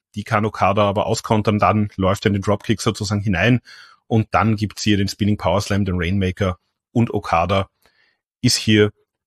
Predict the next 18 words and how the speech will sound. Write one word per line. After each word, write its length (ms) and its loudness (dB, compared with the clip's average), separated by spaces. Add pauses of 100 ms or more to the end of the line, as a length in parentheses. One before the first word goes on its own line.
im 140 0
Finale, 480 2
das 140 -8
heißt, 220 -4
wir 120 -4
haben 160 -4
zum, 380 -2 (140)
ja, 240 0 (140)
insgesamt 680 -4 (440)
elften 440 2
Mal 400 2 (240)
in 120 2
der 80 2
Geschichte 440 -6
hier 260 -4
Okada 460 -2
gegen 240 -4
Ospreay, 480 0